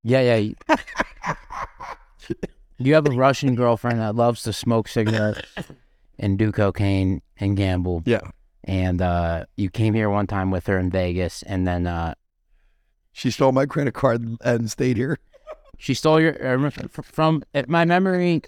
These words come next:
Speaker 1: serves me right, she stole your credit card. You were leaving Vegas. You're like, "Come with me back to California." And she's like, "No, I'm staying here in Vegas."
Speaker 2: Yeah, tell Hassan to give me another room.
Speaker 1: <laughs> And then, uh, so yeah, so sh-,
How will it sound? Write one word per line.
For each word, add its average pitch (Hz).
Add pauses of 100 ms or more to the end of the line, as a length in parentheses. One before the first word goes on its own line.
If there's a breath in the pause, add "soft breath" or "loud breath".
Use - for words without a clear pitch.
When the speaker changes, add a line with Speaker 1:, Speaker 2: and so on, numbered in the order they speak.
(240)
Speaker 1:
serves 156
me 156
right, 131
she -
stole 131
your 143
credit 120
card. 117
You 113
were 131
leaving 123
Vegas. 110
You're 113
like, 104
"Come 135
with 127
me 120
back 107
to -
California." 117
And 95
she's -
like, 104
"No, 117
I'm 104
staying 139
here 120
in 101
Vegas." 117
Speaker 2:
Yeah, 113
tell 135
Hassan 135
to 139
give 131
me 120
another 120
room. 131 (480)
Speaker 1:
<laughs> 117 (400)
And 127
then, 123
uh, 107
so 107
yeah, 117
so 101
sh-, -